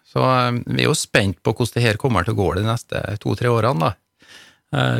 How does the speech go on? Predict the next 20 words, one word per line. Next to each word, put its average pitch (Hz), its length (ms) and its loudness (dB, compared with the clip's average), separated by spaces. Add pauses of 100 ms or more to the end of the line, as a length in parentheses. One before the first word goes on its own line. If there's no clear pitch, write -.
hvis 123 280 -4
det 143 160 2
blir 127 480 0
varemangel 123 760 2
og, 123 680 -2
og, 57 360 -2
eh, 55 920 -6
utfordringer, 101 440 -2
som 123 160 -4
du 117 100 0
sier, 131 320 -2 (180)
eh, 123 200 -2
innsatsfaktorer 107 760 -2
som 113 120 -4
chipper - 400 0
og 113 160 2
andre 101 160 -2
ting 107 200 -2
som, 67 340 -2
eh, 82 240 -2